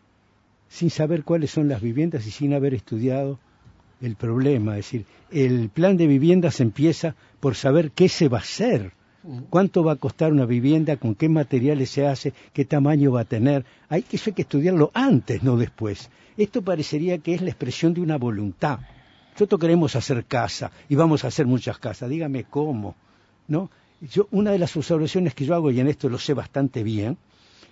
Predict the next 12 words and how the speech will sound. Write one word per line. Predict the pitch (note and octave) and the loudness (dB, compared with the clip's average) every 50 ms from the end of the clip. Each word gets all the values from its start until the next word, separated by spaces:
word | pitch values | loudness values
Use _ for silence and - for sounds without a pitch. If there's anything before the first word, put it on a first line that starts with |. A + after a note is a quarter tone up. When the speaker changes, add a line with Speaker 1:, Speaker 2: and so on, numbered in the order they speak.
| _ _ _ _ _ | _ _ _ _ _
Speaker 1:
es | - C#3 C#3+ - | 0 2 2 2
que | - - C#3+ C3+ C#3 - | 0 2 2 2 2 0
las | D3 B2+ A#2 - | -2 -4 -2 -2
casas | - F#3 - - E3+ - | -2 -2 -2 -2 -4 -2
preconstruidas | - E3 E3+ D3+ F3 D3+ - - D3 D3 E3 E3 C#3 A2 | -2 -2 -2 -2 -4 -6 -6 -4 -2 0 0 2 2 0
de | B2 | 0
madera | A2+ A#2 A#2+ A#2+ B2+ B2 A#2 A2 G#2+ | -2 -2 -2 -2 -2 -2 -2 -4 -6
que | G2 - - | -8 -10 -12
se | - | -12
están | G#2+ - - B2+ B2 | -8 -6 -4 -2 0
intentando | B2+ B2 G#2 A2+ A#2 G2+ - - A#2+ A2+ G#2+ G#2 G#2 | 0 0 -2 -4 -8 -8 -8 -6 -6 -6 -8 -8 -12
hacer | - - - G#2 G2+ B2 | -12 -14 -14 -14 -14 -14